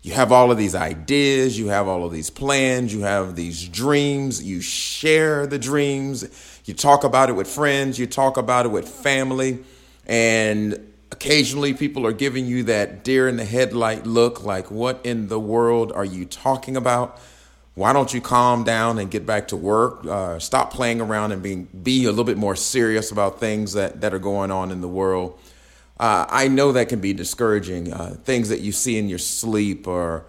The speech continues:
things that you just, uh, visual, uh, visualize in your imagination,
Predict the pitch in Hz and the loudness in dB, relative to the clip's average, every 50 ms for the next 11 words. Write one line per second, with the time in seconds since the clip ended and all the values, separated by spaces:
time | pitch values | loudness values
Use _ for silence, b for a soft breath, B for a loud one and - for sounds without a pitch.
0 | - - - 131 123 120 110 101 110 82 - 95 101 104 101 87 98 92 - - | -16 -4 0 2 2 2 2 0 -2 -2 -2 -4 -4 -4 -4 -4 -4 -6 -4 -4
1 | 110 104 95 90 87 80 80 78 - - - - - 120 127 127 117 98 107 113 | -2 0 0 0 0 -2 -4 -8 -12 -16 -14 4 6 8 8 8 6 0 -2 -2
2 | 101 101 - - 98 98 90 87 82 87 82 80 120 135 127 131 123 107 101 98 | -2 -2 -4 -4 -4 -4 -4 -4 -6 -8 -2 2 2 2 4 4 2 2 2 2
3 | 90 90 87 82 87 92 85 - - - 107 104 101 98 98 92 92 92 92 98 | 2 0 0 0 -2 -4 -6 -10 -10 -8 -6 -4 -4 -4 -4 -4 -4 -4 -2 -2
4 | 98 98 87 95 95 98 117 127 131 127 - - 110 98 90 87 | -2 -2 -2 -4 -2 0 2 2 2 0 -2 -4 -6 -6 -6 -8